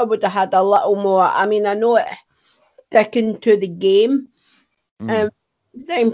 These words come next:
Speaker 1: but see if it would have put a little bit of wiggle room in there for, you know,
Speaker 2: I
Speaker 1: uh,
Speaker 2: mean, I th-, I
Speaker 1: to
Speaker 2: think this
Speaker 1: take
Speaker 2: is
Speaker 1: it a little less seriously, then even that whole scene would have, would have been, you know, better.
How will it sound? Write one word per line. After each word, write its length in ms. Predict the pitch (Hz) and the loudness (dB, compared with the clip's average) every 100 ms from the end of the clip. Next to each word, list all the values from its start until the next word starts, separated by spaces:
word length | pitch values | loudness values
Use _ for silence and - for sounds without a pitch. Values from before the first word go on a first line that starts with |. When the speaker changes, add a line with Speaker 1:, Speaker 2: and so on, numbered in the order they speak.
| - | -4
Speaker 1:
but 200 | - - | -6 -4
see 80 | |
if 100 | 262 | -4
it 100 | 254 | 0
would 140 | 226 214 | 0 0
have 180 | 214 - | -4 0
put 120 | 226 | 2
a 120 | 160 | 4
little 240 | 196 202 196 | 4 2 2
bit 160 | 196 | 2
of 140 | 175 180 | 2 2
wiggle 320 | 190 190 233 | 0 0 0
room 200 | 233 233 | 2 2
in 160 | 220 | 0
there 200 | 220 214 | 0 -2
for, 280 | 214 196 180 | -4 2 2
you 160 | 190 185 | 2 -2
know, 300 | 180 175 185 _ _ _ _ _ _ _ _ _ _ _ 175 | -2 -4 -8 _ _ _ _ _ _ _ _ _ _ _ -2
Speaker 2:
I 100 | 185 | -2
Speaker 1:
uh, 40 | |
Speaker 2:
mean, 100 | 233 | -2
I 20 | |
th-, 120 | 208 _ | -8 _
I 40 | 180 | -8
Speaker 1:
to 40 | |
Speaker 2:
think 200 | 190 233 | -2 -2
this 220 | - 233 233 | 0 -4 0
Speaker 1:
take 120 | 220 | -2
Speaker 2:
is 100 | - | 0
Speaker 1:
it 140 | 226 190 | -2 2
a 120 | 196 | 2
little 420 | 185 196 208 196 | 4 2 2 0
less 320 | 185 202 190 | 2 2 0
seriously, 680 | - 220 214 240 240 - 254 | -8 -8 -2 0 0 2 2
then 460 | 220 208 196 190 196 | 4 0 -2 -6 -10
even 300 | - 277 285 | -6 -2 0
that 220 | 247 190 | 0 -2
whole 180 | - 226 | -2 -4
scene 280 | 220 226 214 | -2 -4 -2
would 140 | 208 202 | 0 -2
have, 160 | 196 _ - _ _ _ _ _ _ _ _ _ | -4 _ -20 _ _ _ _ _ _ _ _ _
would 200 | 220 220 | 2 4
have 200 | 208 202 | 4 2
been, 440 | 226 214 202 190 180 | -4 -2 -2 -4 -8
you 120 | 208 202 | -4 -2
know, 320 | 190 190 185 - | -2 -4 -8 -20
better. 520 | 233 208 208 240 294 | -4 2 4 4 -4